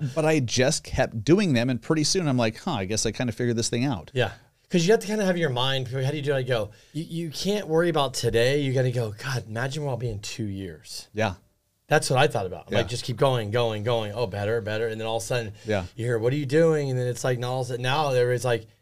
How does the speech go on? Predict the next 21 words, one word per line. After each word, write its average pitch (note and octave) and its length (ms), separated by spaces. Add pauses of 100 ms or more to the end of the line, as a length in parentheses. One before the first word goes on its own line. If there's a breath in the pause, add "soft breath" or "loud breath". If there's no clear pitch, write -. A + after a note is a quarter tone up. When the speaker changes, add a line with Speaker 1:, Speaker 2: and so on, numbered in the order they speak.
Speaker 2:
"How B2+ 100
do D#3+ 80
you D#3 60
do C#3 180
that?" F#2 320 (720)
Oh, B2 320
now F#2 180
I'm F2+ 120
there. F#2 340
Oh, A#2 40
Speaker 1:
I-, B2+ 40
Speaker 2:
how C3+ 60
do A#2 80
Speaker 1:
isn't D3+ 240
Speaker 2:
you F#3 40
Speaker 1:
that C#3+ 60
Speaker 2:
do - 60
that? G2+ 60
Speaker 1:
wild? G2+ 340 (180)
Yeah. G#2+ 300
Speaker 2:
Yeah. E3 160